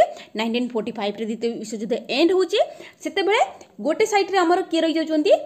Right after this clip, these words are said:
ୟୁ ଏସ୍ ଏସ୍ ଆର୍ ରହିଯାଉଛି ଏବଂ ଅନ୍ୟ ସାଇଟ୍ରେ ୟୁ ଏସ୍ ଏ ରହିଯାଉଛି। ତ ଦି ଜଣ ଏଠି ବହୁତ ପାୱାରଫୁଲ୍ ଥିଲେ। ତ ଦି ଜଣ ଯାକ କ'ଣ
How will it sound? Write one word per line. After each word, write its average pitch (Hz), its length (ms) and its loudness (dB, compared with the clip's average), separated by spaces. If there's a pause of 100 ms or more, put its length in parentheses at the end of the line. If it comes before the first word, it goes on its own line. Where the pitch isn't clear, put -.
(340)
ୟୁ 262 120 2 (340)
ଏସ୍ 233 220 -4
ଏସ୍ 247 180 -2
ଆର୍ 220 240 -2
ରହିଯାଉଛି 330 380 2 (340)
ଏବଂ 302 180 4 (200)
ଅନ୍ୟ 254 240 0
ସାଇଟ୍ରେ 254 300 -2 (360)
ୟୁ 247 180 2 (100)
ଏସ୍ 269 140 0
ଏ 339 100 6 (280)
ରହିଯାଉଛି। 220 460 -4 (100)
ତ - 20 4 (180)
ଦି 349 100 8 (100)
ଜଣ 453 200 2
ଏଠି 392 120 2 (180)
ବହୁତ 233 220 0 (100)
ପାୱାରଫୁଲ୍ 370 460 4
ଥିଲେ। 403 180 4 (360)
ତ - 40 -2 (140)
ଦି 339 180 6
ଜଣ 453 120 2 (100)
ଯାକ 392 140 2 (140)
କ'ଣ 381 100 4